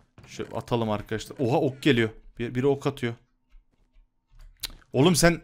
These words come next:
manyak mısın? Manyak gibi mi davranıyorsun ya?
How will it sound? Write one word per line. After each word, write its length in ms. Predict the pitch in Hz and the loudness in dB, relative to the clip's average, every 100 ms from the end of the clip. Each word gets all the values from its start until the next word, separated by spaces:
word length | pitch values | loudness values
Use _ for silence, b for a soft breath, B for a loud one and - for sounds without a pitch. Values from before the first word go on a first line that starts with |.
| - | -6
manyak 520 | 127 127 139 185 - | 2 4 6 6 4
mısın? 400 | 147 - 170 151 - - - | 0 -2 -4 -6 -12 -20 -14
Manyak 460 | 123 123 131 160 156 | -2 2 4 2 -2
gibi 160 | 151 165 | 0 2
mi 100 | 120 | 4
davranıyorsun 560 | 107 101 98 95 95 | 4 4 -2 -4 -6
ya? 180 | 120 | -8